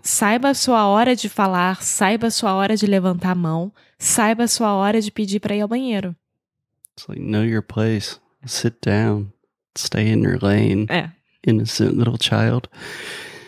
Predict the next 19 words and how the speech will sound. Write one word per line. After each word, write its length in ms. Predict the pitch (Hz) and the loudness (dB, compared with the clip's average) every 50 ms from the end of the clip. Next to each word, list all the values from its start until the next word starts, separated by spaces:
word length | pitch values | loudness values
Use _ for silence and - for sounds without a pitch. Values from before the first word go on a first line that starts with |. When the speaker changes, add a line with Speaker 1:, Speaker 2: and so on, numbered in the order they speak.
| - - - _ _ _ _ - | -20 -20 -20 _ _ _ _ 2
Speaker 2:
Meu 200 | 123 147 156 127 | 2 2 4 4
Deus. 300 | 123 147 160 123 226 220 - - - - - - - - - | 4 4 4 4 2 2 2 0 -2 -2 -2 -2 0 0 0
Speaker 1:
<laughs> 380 | 95 - - - - - - | 0 -2 -4 -8 -16 -12 -6
Enfim, 420 | - 180 175 - - - 196 151 147 - - - - - | -4 -4 -4 -4 -6 -6 -6 -6 -6 -8 -14 -16 -12 -4
mas 160 | - 196 208 202 | 0 0 2 4
nesse, 320 | 202 214 226 - - 208 - | 4 2 2 2 0 0 2
nesse 280 | 196 202 208 - - | 2 2 2 2 0
caso, 340 | - - 208 208 220 208 190 | -2 -2 0 0 2 2 0
gente, 360 | 165 165 151 151 156 - - | 0 0 0 -2 -2 -2 -2
é 120 | 160 156 151 - - - - - | -2 -2 -4 -8 -14 -20 -16 -12
saiba 400 | - - - 190 190 190 208 202 | -6 -2 0 2 2 2 0 0
com 200 | - 220 208 190 | 0 0 0 0
carinho, 600 | - 214 214 208 202 185 175 165 151 147 151 160 - _ _ _ - | 0 0 2 2 2 2 2 2 0 -2 -4 -6 -10 _ _ _ -4
né? 280 | 180 165 170 190 220 233 - - - - - - - _ - | -2 2 2 2 2 0 -4 -10 -20 -20 -20 -20 -20 _ -2
Tente 320 | - 202 208 220 - - | 0 2 2 2 0 -2
perceber 720 | - - 214 185 - - 208 170 170 160 156 151 156 160 - _ - - - - - - _ _ - | 0 0 0 0 2 0 0 2 2 2 2 2 0 -2 -4 _ -20 -20 -20 -20 -20 -20 _ _ -2
os 380 | 190 180 165 160 165 151 - | 0 2 2 2 2 0 0
seus 220 | - - 185 170 156 | 2 2 2 2 2
limites 1080 | 170 175 180 175 170 170 165 165 160 - - - - 165 156 147 156 147 - - | 4 4 4 4 4 2 2 0 0 -2 -2 0 0 0 0 0 -2 0 0 -2